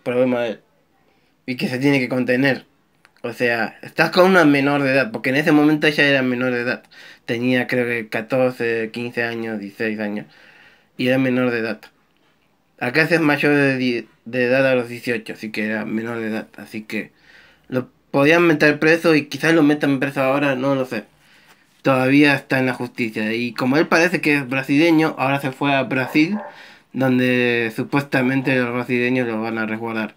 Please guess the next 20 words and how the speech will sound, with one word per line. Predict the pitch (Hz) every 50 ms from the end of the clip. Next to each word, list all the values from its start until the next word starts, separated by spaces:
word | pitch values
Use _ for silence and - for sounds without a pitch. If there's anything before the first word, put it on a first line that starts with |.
| _ _ _ _
Pero, | - 151 160 190 208 202 202 202 208 - _ _ _ _ - - - - - - _ _ _ -
si | - 143 143
lo | 139
llaman | 135 - 156 156 156 151 151
a | 147
declarar, | 143 135 - 139 131 135 143 147
quizás | 147 147 - - 131 135
tenga | - 135 131 131 123 110
que | - 120
ir | 117 120 127 135 131 127 120
y | 113 110 113
lo | 113 110 107
terminen | 107 - - - 120 120 117 120 120 113
metiendo | 113 113 110 107 117 117 113 110
preso. | 110 110 110 104 - - _ _ _ _ _ _ _ _ _ _ _ _ _ _ _ _ _
Como | - - 127 123
espero | 120 - - 127 127 123
que | 120 123
así | 113 - 120 110
sea. | - 113 107 95 -